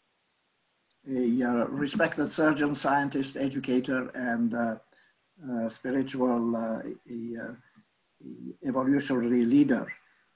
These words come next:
Uh, and, uh, and I'm now working on, uh, like we, we all are, on a kind of a, a world union, uh, if we can, and eventually world federation.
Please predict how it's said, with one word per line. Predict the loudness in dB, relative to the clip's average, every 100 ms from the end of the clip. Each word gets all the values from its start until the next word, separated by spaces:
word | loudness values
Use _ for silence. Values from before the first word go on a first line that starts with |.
| _ -12
Uh, | -4 -4 0
and, | 0 2 0 -2
uh, | -2 0 -2 -4 -16 -20 _ _ _ -20 -20 -14 -4
and | 0
I'm | 2 2 4
now | 4 4
working | 4 2 2 0 2
on, | 4 4 4
uh, | 0 -4 -12 -20 -20 -6
like | -4 -4 -4
we, | -6 0 0
we | 2 4 6
all | 6 4
are, | 4 4 2 0
on | 0 0
a | 0
kind | 0 0 0 2
of | 2 2
a, | 0 -2 -6 _ _ _ _ _ -10
a | -4 -2
world | 2 4 6 4
union, | 4 4 4 2 0 -6 -14 -16 -16
uh, | -14 -14 -18 -20 -18
if | -8
we | -8
can, | -4 -4 -4 -8 -10
and | -8 -6
eventually | -4 -4 -4 -6
world | -6 -4 -6
federation. | -6 -6 -4 -6 -8 -14